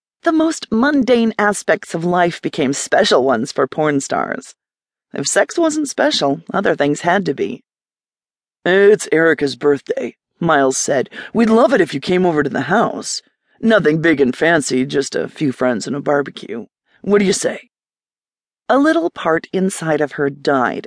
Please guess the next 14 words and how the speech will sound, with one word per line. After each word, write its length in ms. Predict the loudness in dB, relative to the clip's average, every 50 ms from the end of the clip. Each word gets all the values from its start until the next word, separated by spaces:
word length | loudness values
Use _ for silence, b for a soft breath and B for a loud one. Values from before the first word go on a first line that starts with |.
| -6 -2 -2
at 140 | -2 0
the 80 | 0 0
mention 400 | 2 2 2 0 0 0 -2 -2
of 100 | 0 0
his 180 | 0 -2 -2 -2
girlfriend, 720 | 0 2 2 2 2 0 -4 -8 -8 -8 -10 -12 -14 -18 _ _ _ _ _ _ _ _ _ _
but 200 | 2 2 2 2
she 180 | 0 -2 -4 -4
tried 400 | -6 -6 -4 0 0 2 2 2
not 240 | 2 0 0 0
to 80 | -2 -2
let 200 | 0 0 0 0
it 120 | 0 -2 -2
show. 480 | -4 -4 -2 -2 -2 -2 -4 -4 -8